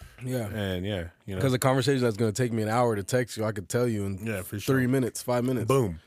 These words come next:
Speaker 1: Get it straight up.
Speaker 2: Uh, next one. Do you have any piercings?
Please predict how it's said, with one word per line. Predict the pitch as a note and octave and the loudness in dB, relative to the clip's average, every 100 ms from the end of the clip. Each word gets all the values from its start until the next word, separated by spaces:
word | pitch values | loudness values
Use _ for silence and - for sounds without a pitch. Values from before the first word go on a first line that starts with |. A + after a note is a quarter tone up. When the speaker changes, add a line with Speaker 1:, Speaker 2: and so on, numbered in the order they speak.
| _ - - | _ -20 -10
Speaker 1:
Get | G#2 | -8
it | G#2 | -6
straight | - A2+ | -4 -2
up. | A#2+ | 0
Speaker 2:
Uh, | B2 B2+ C3 C3+ C3 B2+ G#2+ - _ - | 2 2 2 2 2 0 -4 -12 _ -8
next | A2+ D3 D#3+ A#2 | -2 -2 -2 -2
one. | G#2 G2+ G2 | -2 -2 -2
Do | G2 | -4
you | B2+ C#3 | 0 2
have | C3+ | 2
any | A#2 | 0
piercings? | G2+ A2 G2 F2 E2 - | 2 2 0 -4 -8 -12